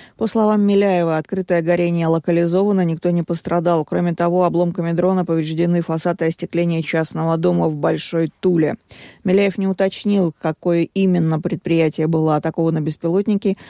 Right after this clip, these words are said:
беспилотниками. Украинские мониторинговые телеграм-каналы пишут, что это Ефремовский завод синтетического каучука.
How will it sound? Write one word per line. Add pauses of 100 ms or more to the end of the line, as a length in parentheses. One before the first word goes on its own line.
(520)
беспилотниками.
Украинские
мониторинговые
телеграм-каналы
пишут,
что
это
Ефремовский
завод
синтетического
каучука.